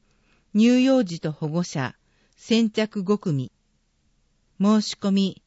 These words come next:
二月二十五日火曜までに、子育て支援センターマリンキッズ。電話、三六二の三三五五。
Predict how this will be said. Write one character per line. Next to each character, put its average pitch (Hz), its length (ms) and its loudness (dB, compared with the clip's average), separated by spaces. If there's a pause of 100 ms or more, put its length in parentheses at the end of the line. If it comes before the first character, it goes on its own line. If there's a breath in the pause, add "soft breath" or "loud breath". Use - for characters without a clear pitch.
(580)
二 208 160 2
月 254 300 -2
二 262 180 0
十 208 240 0
五 208 180 0
日 165 520 -2
火 196 160 -2
曜 233 260 2
ま 175 160 0
で 151 120 -4
に、 135 240 -8 (580)
子 - 100 -8
育 226 280 -2
て 185 140 -6
支 175 220 -6
援 202 200 2
セ 208 220 -4
ン 190 80 -2
タ 131 420 -8
ー - 40 -12
マ 156 140 -2
リ 208 140 0
ン 208 100 0
キ 202 180 -6
ッ 151 120 -8
ズ。 127 240 -12 (920)
電 196 300 2
話、 185 260 -2 (420)
三 247 460 -2
六 247 280 -4
二 175 200 0
の 139 220 -2
三 202 320 -2
三 185 400 -2
五 156 340 -2
五。 147 440 -6